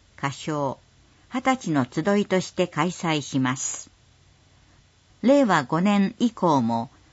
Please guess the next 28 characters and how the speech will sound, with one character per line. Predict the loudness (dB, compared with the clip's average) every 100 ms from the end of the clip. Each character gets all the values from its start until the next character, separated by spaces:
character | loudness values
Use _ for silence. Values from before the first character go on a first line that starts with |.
| _
能 | -2
勢 | 0 0
町 | 2 2 2
で | 0
は | 0 -2
こ | -2 2
れ | 4
ま | 4
で | 2 0
通 | 2 0 0
り、 | -4 -6 _ _ _ -2
二 | 0
十 | 0 -2
歳 | -4 -2 0
の | 0
節 | -2 -6 2 6
目 | 6
と | 2 -6
し | -8
て | -6 -6 -6 _ -8
実 |
施 | -8 -6 -8
し | -6
て | -2 -2
い | -2
き | -4 -2
ま | -2
す。 | -6 -12 -14